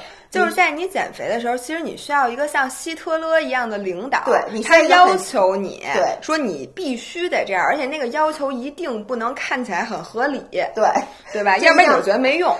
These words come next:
Speaker 2: 要非常的详细，
Speaker 1: 嗯。
Speaker 2: 而且这个就是你非常明确的说你到底哪个行哪个不行。而我，大家都知道我们两个现在做的其实都所谓叫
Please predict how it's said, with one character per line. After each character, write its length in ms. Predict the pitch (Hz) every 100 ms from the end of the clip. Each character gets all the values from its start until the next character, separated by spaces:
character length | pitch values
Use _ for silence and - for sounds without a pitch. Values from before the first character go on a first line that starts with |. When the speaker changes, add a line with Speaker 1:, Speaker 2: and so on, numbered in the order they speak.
| -
Speaker 2:
要 180 | 294
非 260 | 320 320 330 349
常 140 | 233
的 120 | 247
详 400 | 277 - 156 165
细， 400 | - - 247 185 - - -
Speaker 1:
嗯。 60 |
Speaker 2:
而 120 | 190 196
且 200 | - 143
这 160 | 196
个 80 | 165
就 120 | 247
是 80 | 262
你 160 | 226 -
非 180 | 254
常 140 | 302 269
明 340 | 240 185 165
确 220 | 240 403
的 120 | 285 180
说 200 | 185 175
你 100 | 165
到 140 | 170
底 160 | 165 - - - - _ - 202
哪 140 | 214
个 80 | 160
行 160 | 190 196
哪 120 | 170
个 80 | 151
不 140 | 175
行。 140 | 208 180
而 220 | 208 320 254
我， 140 | 165 -
大 120 | 196
家 80 | 262
都 100 | 277
知 80 | 269
道 120 | 226
我 180 | 170 139
们 120 | 160
两 180 | 262 165
个 80 | 175
现 180 | 233 233
在 160 | 196
做 140 | 185 185
的 100 | 170
其 140 | 190
实 60 | 208
都 160 | 240
所 180 | 240 -
谓 100 | -
叫 200 | 196 175